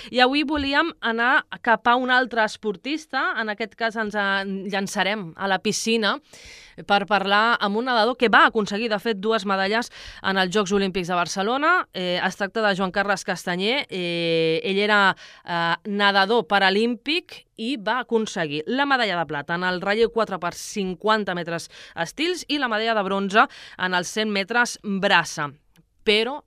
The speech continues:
eh, no va quedar aquí la seva, eh, trajectòria, perquè, de fet, ja venia de ser un atleta, un nedador, en aquest cas, amb medalles o amb metalls olímpics, perquè ja va guanyar el, el vuitanta-quatre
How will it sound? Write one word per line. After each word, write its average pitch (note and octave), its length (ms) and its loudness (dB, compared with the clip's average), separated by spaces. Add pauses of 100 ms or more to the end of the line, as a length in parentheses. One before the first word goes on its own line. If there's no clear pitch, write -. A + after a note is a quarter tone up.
eh, D#3 540 -8
no D#3+ 160 -6
va F3 100 -2
quedar E3 220 -6
aquí F3 180 -8
la D#3+ 100 -2
seva, D#3 400 -2 (300)
eh, D#3+ 160 -6
trajectòria, E3+ 640 -4
perquè, F#3 240 -4
de F3 80 0
fet, F#3 240 -8
ja G#3 160 2
venia F#3 320 0
de D#3+ 100 -4
ser F3 220 -6
un F3+ 180 -4
atleta, E3+ 420 -2
un F3+ 180 -4
nedador, E3 340 -2
en F#3 80 -2
aquest E3 260 -6
cas, - 220 0 (380)
amb E3 580 0
medalles F#3 720 2
o F3+ 80 0
amb F3+ 160 0
metalls F#3+ 340 0
olímpics, F#3+ 540 -2
perquè G#3 540 0
ja G3 100 2
va G3 160 6
guanyar G3 320 2
el, F3 80 0 (160)
el E3 300 -2
vuitanta-quatre F3 880 0